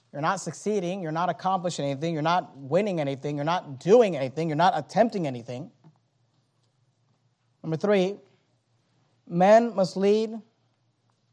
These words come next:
for the benefit of others. This is what we refer to in Scripture as servant leadership.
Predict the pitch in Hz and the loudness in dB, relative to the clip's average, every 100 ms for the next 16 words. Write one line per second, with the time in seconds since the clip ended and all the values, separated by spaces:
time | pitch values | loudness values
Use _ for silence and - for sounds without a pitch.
0 | _ - 135 123 156 165 170 139 110 95 | _ -4 -2 0 0 0 -4 -4 -6 -10
1 | - - _ _ _ _ _ _ 113 123 | -20 -20 _ _ _ _ _ _ _ -20
2 | _ _ _ _ 117 113 _ _ _ _ | _ _ _ _ _ _ _ _ _ _
3 | _ _ _ _ - 190 220 233 233 220 | _ _ _ _ -2 2 2 6 10 10
4 | 214 190 208 214 208 190 190 214 214 214 | 8 -2 0 2 2 0 2 0 0 -2
5 | 185 - 196 202 175 170 - 208 196 185 | -2 -2 -2 0 2 2 0 -2 -2 -2
6 | 214 185 - - | -2 -2 -6 -14